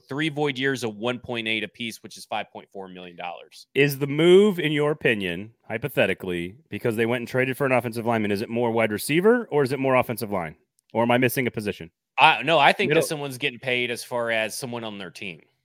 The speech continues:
Speaker 2: Oh, okay. Okay. So that would be Amani Hooker, David Long, Jeffrey Simmons?
Speaker 1: I'm gonna throw something out there. Is Nate Davis holding in?
Speaker 2: Ooh, with his new bod?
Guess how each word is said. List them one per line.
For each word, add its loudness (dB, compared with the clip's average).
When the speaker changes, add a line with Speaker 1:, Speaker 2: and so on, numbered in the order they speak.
Speaker 2:
Oh, 6
okay. -8
Okay. -6
So 2
that 2
would -2
be 0
Amani -2
Hooker, 2
David 2
Long, 0
Jeffrey -2
Simmons? -2
Speaker 1:
I'm 2
gonna 4
throw 0
something -4
out -2
there. -4
Is 0
Nate 0
Davis -2
holding 0
in? -4
Speaker 2:
Ooh, -2
with -6
his -6
new -2
bod? 4